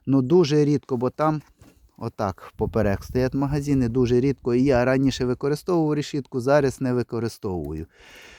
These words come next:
Якщо якийсь узяток, вони обов'язково її затиснуть у гніздо. Вона буде в гнізді. Так що можна решітку не використовувати. Так що,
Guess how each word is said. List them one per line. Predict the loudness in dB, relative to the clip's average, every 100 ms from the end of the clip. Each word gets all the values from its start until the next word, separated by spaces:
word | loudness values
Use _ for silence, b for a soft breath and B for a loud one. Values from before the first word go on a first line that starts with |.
| B B B _ 0
Якщо | 2 4 4
якийсь | 4 2 -6 -6
узяток, | 0 0 0 -4 -4
вони | -2
обов'язково | 0 0 -2 -2 -6 -2 0 2
її | 2
затиснуть | 0 -2 -4 -6 -6 -8
у |
гніздо. | -6 -4 -4 -6 -8 -8 -4
Вона | 0 0
буде | 0 0
в | 0
гнізді. | -2 -4 -6 -10 -12 -14 _ _ _ _ _ _ _ -6
Так | -4 -2
що | 0
можна | 2 2 2 0 -2
решітку | -2 -4 -4 -6 -10 -10 B B B
не | 0 0
використовувати. | -2 -2 -4 -6 -8 -8 -10 -12 -16 -20 b b b b b
Так | 0 0 0
що, | 0 2 0